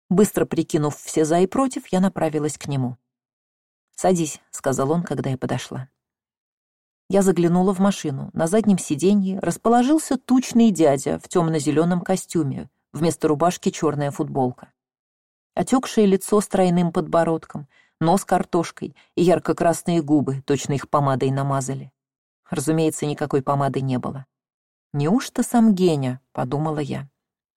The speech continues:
«Садись», буркнул он. Я села. Парень, стоявший на тротуаре, захлопнул за мной дверь, сам остался на улице. Значит, увозить меня и допрашивать с пристрастием не собираются.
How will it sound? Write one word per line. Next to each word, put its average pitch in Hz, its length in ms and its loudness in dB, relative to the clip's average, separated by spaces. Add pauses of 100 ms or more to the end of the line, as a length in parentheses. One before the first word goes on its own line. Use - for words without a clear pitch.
(140)
«Садись», 131 520 0 (180)
буркнул 120 460 -6
он. 123 180 -4 (1000)
Я 185 140 0
села. 135 440 -2 (480)
Парень, 196 300 4
стоявший 175 480 0
на 156 140 0
тротуаре, 147 500 2
захлопнул 135 580 -2
за 135 140 -2
мной 143 160 -2
дверь, 208 400 0
сам 185 220 0
остался 151 420 -2
на 147 160 -2
улице. 127 500 -8 (800)
Значит, 180 400 -2
увозить 147 400 0
меня 247 260 6
и - 140 -4
допрашивать 143 520 -2
с - 40 -12
пристрастием 190 680 0
не 196 100 4
собираются. 135 800 -2